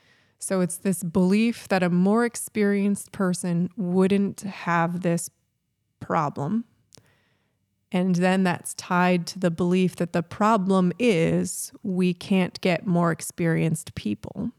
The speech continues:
And then that leads to anger towards the lesser experienced people as being the problem themselves, because if you just had more experience, everything would work well.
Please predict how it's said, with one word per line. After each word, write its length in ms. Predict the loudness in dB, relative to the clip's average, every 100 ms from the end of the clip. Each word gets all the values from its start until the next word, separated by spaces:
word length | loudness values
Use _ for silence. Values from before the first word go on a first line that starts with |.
| _ _ -20 _ _ _ -2
And 220 | 2 4
then 200 | 4 4
that 280 | 4 0 -2
leads 360 | 0 0 -2 -8
to 240 | -6 -4 0
anger 400 | 2 4 2 0
towards 460 | 0 0 0 -2 -4
the 160 | -2 -2
lesser 580 | -2 0 2 0 -2 -4
experienced 720 | -4 -4 0 2 0 -2 -6
people 580 | -4 -2 -2 -2 -4 -4
as 260 | -2 -2 -2
being 580 | 0 2 2 2 0 -4 -2
the 260 | 4 4
problem 500 | 4 2 4 4 2
themselves, 760 | 2 0 0 0 2 2 0 -4
because 640 | -4 -4 0 2 4 2 0
if 280 | -2 -2 0
you 200 | 2 2
just 380 | 2 2 0 -2
had 260 | -2 0 2
more 240 | 4 4
experience, 760 | 0 -2 -2 2 2 2 0 -6 _ _ _ _ _ _ _ -2
everything 400 | 0 0 0 -2
would 140 | -2
work 200 | -6 -8
well. 180 | -10 -12